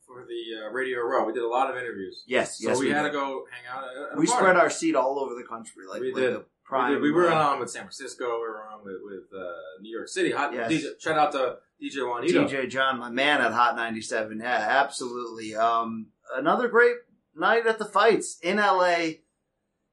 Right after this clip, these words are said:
Speaker 2: And, uh, you know, I got a vacation coming up, so I won't be in person for Triple G next week. You're gonna take that
Speaker 1: Yeah, I'll
Speaker 2: fight
Speaker 1: be
Speaker 2: in
Speaker 1: there.
Speaker 2: against Sergei Derevyanchenko?
Speaker 1: Yeah, I'm gonna be there. I'll be there on, uh, October fifth. Uh, I'm gonna go to the Yankee playoff game Friday night. Hopefully get a, a dub.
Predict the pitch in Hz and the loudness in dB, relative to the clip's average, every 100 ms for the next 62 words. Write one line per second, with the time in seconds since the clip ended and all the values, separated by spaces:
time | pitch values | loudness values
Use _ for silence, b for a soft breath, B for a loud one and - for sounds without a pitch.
0 | _ _ - 135 135 135 135 131 131 131 | _ _ -12 -6 -6 2 6 8 8 4
1 | 143 156 160 156 165 160 180 - 151 117 | 0 0 0 0 -2 -4 -6 -4 -4 -4
2 | 110 104 104 - 120 117 123 135 - 139 | -6 -8 -8 -6 -4 -2 -2 -4 -4 -8
3 | 135 131 107 160 156 160 160 147 - 123 | -6 -8 -8 -6 0 2 2 2 -6 -6
4 | 151 147 127 127 143 139 139 143 135 120 | -4 -4 -4 -6 -6 -8 -8 -12 -10 -10
5 | 120 139 - 143 143 139 - - - 143 | -8 -8 -2 4 6 8 8 8 6 -4
6 | - - 165 156 151 147 151 151 139 135 | -6 0 2 4 2 2 0 0 -2 -8
7 | - 151 165 170 175 143 147 170 156 156 | -6 -6 -4 -6 -6 -4 -2 -2 -2 0
8 | 151 151 143 147 143 139 139 135 135 131 | 2 2 0 -2 -2 -2 -2 -4 -8 -6
9 | 131 131 131 - 123 143 139 - 131 147 | -6 -6 -6 -8 -6 -6 -8 -10 -2 -2
10 | 147 131 123 117 117 117 117 120 117 120 | -2 -4 -4 -4 -8 -10 -10 -10 -10 -14
11 | 120 107 123 127 - 127 123 123 120 123 | -16 -14 -8 -8 -8 -14 -10 -8 -6 -8
12 | 120 127 147 123 117 120 117 107 - 117 | -8 -8 -6 -8 -12 -12 -12 -12 -14 -14
13 | 110 123 131 190 | -10 -2 0 0